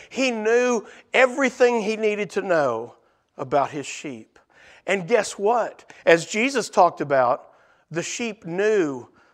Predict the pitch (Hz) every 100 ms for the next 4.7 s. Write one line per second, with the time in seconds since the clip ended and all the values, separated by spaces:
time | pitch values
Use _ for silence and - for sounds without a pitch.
0 | _ 139 - 185 165 147 131 139 175 -
1 | 127 - - _ _ - - 185 240 240
2 | 185 196 208 220 208 - - - 160 165
3 | 180 160 135 - 240 233 247 196 277 240
4 | 202 175 170 190 214 208 170